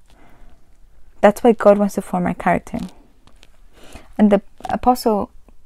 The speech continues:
uh, Paul says in the book of Hebrews that he highlights this to them, and he says, "Well, you've been so long, you've been in the church. You should be teachers now, those who teach. You should be leaders in the church. And you're still having milk, drinking milk,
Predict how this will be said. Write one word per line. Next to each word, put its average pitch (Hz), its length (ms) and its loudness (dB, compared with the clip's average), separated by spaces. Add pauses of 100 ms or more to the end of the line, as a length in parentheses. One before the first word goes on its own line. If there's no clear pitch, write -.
(140)
uh, 180 180 -6
Paul 190 380 -2
says - 520 -4
in 185 300 0
the - 100 -16
book - 220 -10
of 190 100 -6
Hebrews 185 440 0 (680)
that 196 160 0
he 202 260 0 (440)
highlights 240 480 4
this - 200 -6 (280)
to 180 220 -4 (100)
them, 175 260 -4 (460)
and 190 100 -4
he 185 40 -6
says, 190 200 -8
"Well, 190 100 -2
you've 226 180 -2
been 262 160 0
so 247 220 -2
long, 269 340 2
you've 226 160 0
been 208 160 2
in 214 120 2
the 190 100 -2
church. 196 500 -2 (580)
You 220 80 2
should 220 220 0
be 220 120 0
teachers 269 600 -2
now, 170 140 -4
those 208 260 0
who 220 100 2
teach. 269 520 0 (300)
You 220 100 2
should 233 220 0
be 220 80 2
leaders 247 500 2
in 202 120 0
the 190 160 -2
church. 175 360 -4 (420)
And 233 180 4
you're 240 120 4
still 277 300 -4
having 262 400 2
milk, 285 260 2
drinking 254 420 4
milk, 285 260 0